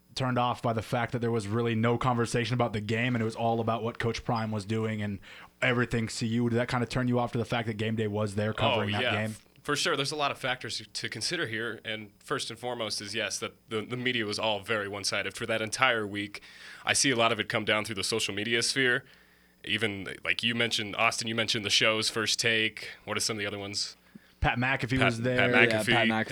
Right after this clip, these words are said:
Speaker 1: Yeah.
Speaker 3: show.
Speaker 2: Right,
Speaker 3: Um,
Speaker 2: so
Speaker 3: yeah.
Speaker 2: so they, they talk their talk, and they, it gets circulated through the social media as well, and all the, all the students see that, all the other people who may not listen to the show see that. It touches everybody, and they all see the media,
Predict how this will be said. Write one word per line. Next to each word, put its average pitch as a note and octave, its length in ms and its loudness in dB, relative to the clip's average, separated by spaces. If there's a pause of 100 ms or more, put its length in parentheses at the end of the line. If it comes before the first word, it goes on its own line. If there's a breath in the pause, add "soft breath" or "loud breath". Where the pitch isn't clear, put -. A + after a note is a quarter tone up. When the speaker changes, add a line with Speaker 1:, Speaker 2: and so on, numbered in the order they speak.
Speaker 1:
Yeah. A#2 60 6
Speaker 3:
show. A2 380 4
Speaker 2:
Right, C#3 260 8
Speaker 3:
Um, G2+ 40 4
Speaker 2:
so A2+ 460 4
Speaker 3:
yeah. F#2 240 0 (280)
Speaker 2:
so C#3+ 280 4
they, E3 160 8 (260)
they F#3+ 240 6
talk C#3+ 320 4
their A2+ 140 2
talk, A2 360 2
and B2 120 -2
they, A#2 100 0 (220)
it A#2+ 160 -2
gets B2+ 180 2
circulated A2 480 0
through A#2+ 120 0
the A2 40 -2
social A2+ 320 0
media A2+ 300 0
as G#2 100 -2
well, D3 260 4
and A#2+ 80 2
all G2 120 -2
the, G2 140 -4 (100)
all G2+ 120 2
the F#2+ 80 -4
students D3 420 2
see C#3 160 0
that, B2+ 180 4
all F#2+ 100 0
the F#2 140 -2
other B2 160 0
people C3 240 -4
who G#2+ 180 -4
may A2 180 -2
not A2 220 -2
listen A2+ 220 -2
to G2 40 -4
the F#2+ 80 -4
show D3+ 280 4
see C#3 200 0
that. C3 220 2 (320 loud breath)
It - 260 -2
touches D3 440 2 (240)
everybody, G2 720 0 (320)
and G2+ 120 -4
they G#2+ 120 2
all D3 260 6
see D3 300 2
the B2 100 0
media, G#2+ 460 0